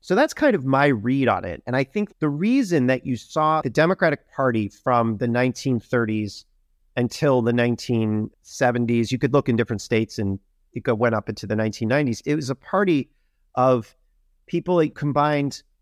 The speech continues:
Black voters who turned to the Democratic Party in the thirties and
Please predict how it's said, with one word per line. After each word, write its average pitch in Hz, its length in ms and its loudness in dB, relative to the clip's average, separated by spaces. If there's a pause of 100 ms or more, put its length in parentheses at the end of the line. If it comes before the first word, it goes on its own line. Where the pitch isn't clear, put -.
(240)
Black 135 260 2
voters 151 500 -2 (100)
who 151 120 -2
turned 208 360 0
to 202 80 2
the 151 100 0
Democratic 147 520 0
Party 131 240 0
in 117 100 0
the 110 80 -2
thirties 117 580 -4 (920)
and 139 580 0